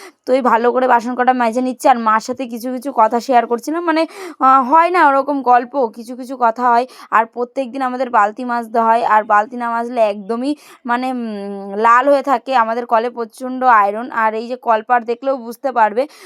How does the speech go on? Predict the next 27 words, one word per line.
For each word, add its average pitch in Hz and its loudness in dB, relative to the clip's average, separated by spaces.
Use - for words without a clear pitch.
আর 226 0
কেউ 285 -2
খারাপ 262 2
কমেন্ট 285 -2
করো 277 0
না 277 0
যে 269 -6
কলপাড় 254 2
এরকম 247 -4
কেন। 240 -4
আহ, 254 -2
বলেই 254 -2
দিলাম 254 -2
আমি 240 -8
কিসের 240 -10
জন্য 254 -8
কলপাড়টা 233 0
এরকম। 233 -6
আর 220 0
এই 220 -8
যে 240 -12
বাসনটাও 226 -4
আমি 247 -8
ধুয়ে 220 -8
নিচ্ছি 233 -14
ভালো 214 -6
করে। 233 -4